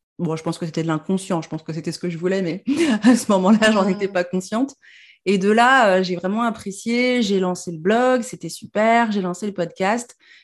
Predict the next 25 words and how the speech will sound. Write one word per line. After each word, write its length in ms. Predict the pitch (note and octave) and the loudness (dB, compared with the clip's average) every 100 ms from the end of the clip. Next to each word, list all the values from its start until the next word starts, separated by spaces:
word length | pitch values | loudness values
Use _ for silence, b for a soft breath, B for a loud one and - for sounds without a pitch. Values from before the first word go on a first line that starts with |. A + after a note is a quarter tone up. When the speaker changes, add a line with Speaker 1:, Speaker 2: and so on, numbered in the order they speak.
| b | b
Speaker 1:
et 80 | F3+ | 2
de 80 | F#3+ | 2
nombreuses 400 | G#3+ A3+ A3+ A3+ | 2 0 -2 -4
personnes 340 | A3 G#3+ A3 | -8 -4 -2
sont 140 | G#3+ F#3+ | -2 -4
venues 180 | F3+ G3 | -2 -2
me 100 | F#3 | 0
demander 320 | F3+ F3 F3 | -2 -2 -2
de 80 | E3+ | -2
l'aide. 220 | F#3 B3 | -2 0
Et 140 | G#3 F#3 | 0 -2
puis, 180 | - | -4
au 80 | F#3 | -6
fur 200 | F3+ G#3 | -4 -4
et 20 | G3 | -2
à 60 | |
mesure, 420 | F#3 F3 F3 A#3 G#3+ | -2 -2 -4 -4 -2
ben, 320 | F3 F3 F3 | 0 0 -4
je 100 | F3 | -8
me 80 | E3+ | -14
suis 120 | - | -12
sentie 360 | - F#3 - A3+ | -10 -10 -6 -4
à 60 | |
ma 140 | G#3 F#3 | -4 -4
place. 440 | F#3 E3+ - | -8 -12 -14